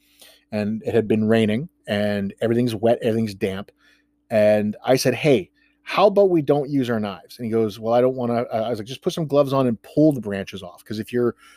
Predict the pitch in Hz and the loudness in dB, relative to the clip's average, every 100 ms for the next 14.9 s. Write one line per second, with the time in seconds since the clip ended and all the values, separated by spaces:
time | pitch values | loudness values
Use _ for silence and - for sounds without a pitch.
0 | _ - 175 - 196 165 - - 143 143 | _ 0 0 4 4 4 0 0 2 4
1 | 143 135 165 - 208 190 107 98 113 _ | 4 2 0 -4 -4 -2 -2 -6 -10 _
2 | _ 151 196 240 208 160 135 120 202 226 | _ 2 4 6 6 6 4 2 2 2
3 | 113 98 - - _ _ _ _ 165 139 | 0 -8 -12 -20 _ _ _ _ -4 -2
4 | 143 156 143 _ - - 208 226 180 139 | 2 2 0 _ -20 0 6 6 6 2
5 | 127 _ _ _ _ _ 120 135 143 151 | -4 _ _ _ _ _ -10 -4 -2 -2
6 | - 123 135 120 127 143 147 143 131 123 | -4 -10 -8 -8 -6 -6 -6 -8 -4 -4
7 | 123 123 107 104 113 120 101 98 110 123 | -4 -6 -6 -4 0 0 -2 -6 -4 -4
8 | 127 123 120 120 117 - 135 - 98 85 | -4 0 2 2 0 -2 -2 -2 -14 -14
9 | - - 110 110 107 104 117 110 - 117 | -14 -8 -6 -6 -8 -6 -4 -4 -2 -2
10 | 107 113 117 - - 107 107 - - 110 | 0 -2 -2 -4 -6 -2 -4 -4 -8 -6
11 | 95 110 _ _ _ _ _ 117 107 110 | -6 -10 _ _ _ _ _ 2 4 4
12 | 117 - 104 - 185 202 160 139 - 127 | 0 -4 -8 2 6 8 6 2 -2 2
13 | 147 160 123 113 104 104 151 - - _ | 4 4 2 0 0 0 0 0 -16 _
14 | _ - 110 101 - 107 98 101 95 | _ -6 -4 -2 -2 -4 -2 -4 -8